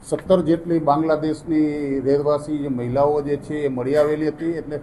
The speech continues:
સોલા પોલીસ સ્ટેશનના મહિલા કર્મચારી તેમજ આ બધાને સાથે રાખી એકબીજાને પૂછપરછ કરી અને વિશ્વાસમાં લીધેલા હતા. તો આમની પાસેથી પૂછપરછ દરમિયાન બાંગ્લાદેશની અંદર પોતાના ઓળખ કાર્ડના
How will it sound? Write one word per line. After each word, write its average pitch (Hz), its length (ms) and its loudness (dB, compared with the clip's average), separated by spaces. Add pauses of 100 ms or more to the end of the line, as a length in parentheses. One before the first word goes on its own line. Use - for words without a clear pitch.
સોલા 139 200 -2
પોલીસ 139 300 -6
સ્ટેશનના 143 420 -6
મહિલા 131 380 -2
કર્મચારી 143 600 -4
તેમજ 139 280 -6
આ 135 120 -2
બધાને 131 260 -8
સાથે 123 340 -6
રાખી 139 360 -4 (480)
એકબીજાને 139 540 0
પૂછપરછ 139 540 -8
કરી 160 240 -2
અને 139 100 -4
વિશ્વાસમાં 139 560 -2
લીધેલા 131 380 2
હતા. 160 180 -2 (440)
તો - 100 -6
આમની 151 340 2
પાસેથી 156 520 -2
પૂછપરછ 151 500 -2
દરમિયાન 156 420 2 (520)
બાંગ્લાદેશની 156 760 2
અંદર 156 160 2 (100)
પોતાના 151 440 0
ઓળખ 151 220 0
કાર્ડના 156 360 2